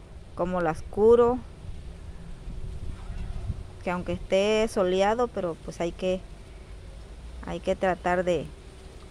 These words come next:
de ponerla en un lugar seco para que no les entre la humedad, en lo que cicatriza, lo que, porque a veces le,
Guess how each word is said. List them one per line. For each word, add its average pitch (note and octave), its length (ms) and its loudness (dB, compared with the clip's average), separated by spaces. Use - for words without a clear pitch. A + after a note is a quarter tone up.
de F3 140 0
ponerla F3 600 -2
en F#3 140 -2
un F#3+ 160 2
lugar F3+ 500 6
seco A3+ 420 6
para D#3+ 200 -2
que - 180 -6
no E3 180 -2
les F#3 180 2
entre F3 560 2
la E3+ 160 2
humedad, D3 420 -2
en E3+ 200 -4
lo D#3+ 140 -4
que C#3+ 220 -8
cicatriza, F#3 760 0
lo F#3 200 0
que, D3+ 260 -6
porque E3 200 -2
a E3 40 4
veces F#3 320 2
le, E3 320 0